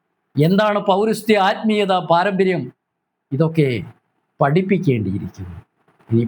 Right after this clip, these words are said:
പഠിക്കും. അങ്ങനെ പ്രത്യക്ഷത്തിൽ എറണാകുളം അങ്കമാലിയിലെ വിമതർ ജയക്കൊടി നാട്ടിയെന്ന് ധരിക്കുന്നുണ്ടെങ്കിലും അവർ ഉള്ളിൻ്റെ ഉള്ളിൽ ദുഃഖിതരാണ്. അവർക്ക് അവരുടെ ചവിട്ടി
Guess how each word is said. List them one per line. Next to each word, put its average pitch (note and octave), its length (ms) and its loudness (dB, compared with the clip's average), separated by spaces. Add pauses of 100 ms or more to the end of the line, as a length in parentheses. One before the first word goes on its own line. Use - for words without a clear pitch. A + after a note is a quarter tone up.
പഠിക്കും. A#2 360 -2 (680)
അങ്ങനെ C3 300 2 (800)
പ്രത്യക്ഷത്തിൽ A3 680 0
എറണാകുളം G#3+ 420 0
അങ്കമാലിയിലെ G#3+ 580 0
വിമതർ G#3+ 380 0
ജയക്കൊടി A3 460 0
നാട്ടിയെന്ന് G#3+ 520 0 (960)
ധരിക്കുന്നുണ്ടെങ്കിലും F#3+ 1000 0 (760)
അവർ F3+ 200 0 (120)
ഉള്ളിൻ്റെ F3+ 380 0
ഉള്ളിൽ E3 220 0 (120)
ദുഃഖിതരാണ്. D#3 800 -2 (680)
അവർക്ക് E3 380 0 (840)
അവരുടെ D#3+ 460 0 (260)
ചവിട്ടി F3 380 -2